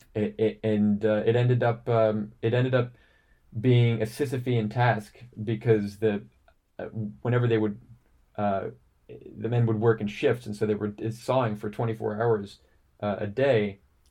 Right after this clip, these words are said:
but, um, but overnight, the, uh, what they had cle-, the, the, the sea, it was so cold that the, the water would freeze again, and they would have to start again the next day.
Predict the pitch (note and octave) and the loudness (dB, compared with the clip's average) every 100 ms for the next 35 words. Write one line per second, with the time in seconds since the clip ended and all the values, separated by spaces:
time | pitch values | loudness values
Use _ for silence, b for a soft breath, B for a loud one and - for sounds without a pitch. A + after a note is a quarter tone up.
0 | - A2 A#2+ G#2+ G#2 A2+ G#2+ G2 F#2+ G2 | -12 -2 2 0 0 0 2 0 -4 -8
1 | - _ _ _ _ _ - G#2+ A2+ A2+ | -14 _ _ _ _ _ -16 -8 0 4
2 | A#2+ A#2 A2 C3 A2 - G#2+ A2+ G#2+ G#2+ | 6 4 4 2 2 -2 -6 0 2 4
3 | G#2 G2+ G2+ G2+ G#2 G#2+ A2 A2 A2+ G#2 | 2 2 0 -4 -6 0 0 2 0 0
4 | - - A2+ A#2+ G2+ G#2+ G#2+ G#2 - A2 | -4 -6 -2 -2 -2 -2 -2 -4 -8 -8
5 | - A2 - A#2+ A#2 B2 A2+ G#2+ G#2+ G#2 | -4 -6 0 -2 2 4 4 2 -4 -6
6 | F#2+ G#2+ G#2 A2 G#2 G2+ - B2 B2 G#2 | -4 -2 0 0 0 -6 -4 -2 0 -4
7 | G2 G2+ G2+ G#2 G2+ - - G#2+ G#2 G#2 | -6 -6 -6 -6 -8 -8 -6 -6 -6 -8
8 | G2+ G#2 - G#2+ G#2+ | -10 -12 -10 -8 -8